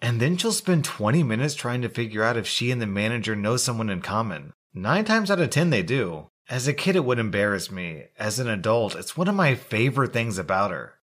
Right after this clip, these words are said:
She makes people feel good about the work they do, and it's really special to watch how wonderful she makes people feel." Is this user's mom a new breed of Karen? The caring Karen? The Thug Muffin replies, "Not married to a Karen, but married someone with a Karen for a sister.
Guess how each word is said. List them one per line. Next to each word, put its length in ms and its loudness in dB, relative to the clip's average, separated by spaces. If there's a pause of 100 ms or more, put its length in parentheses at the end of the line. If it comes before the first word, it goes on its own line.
She 220 -2
makes 300 0
people 220 -2
feel 220 2
good 220 0
about 240 2
the 80 -6
work 240 -2
they 160 0
do, 420 -4
and 280 -8
it's 340 -4
really 360 0
special 480 0
to 100 -6
watch 260 -2
how 160 0
wonderful 580 -2
she 160 -2
makes 200 -6
people 260 -8
feel." 520 -8 (300)
Is 240 -2
this 240 2
user's 320 2
mom 360 2
a 140 2
new 340 2
breed 360 -2
of 160 0
Karen? 580 -2 (100)
The 220 0
caring 800 0
Karen? 580 -2 (300)
The 100 -4
Thug 240 0
Muffin 320 0
replies, 840 0
"Not 320 -2
married 300 2
to 140 0
a 40 2
Karen, 560 0
but 200 -6
married 360 2
someone 400 0
with 160 -4
a 60 -6
Karen 600 0
for 220 0
a 120 0
sister. 840 -2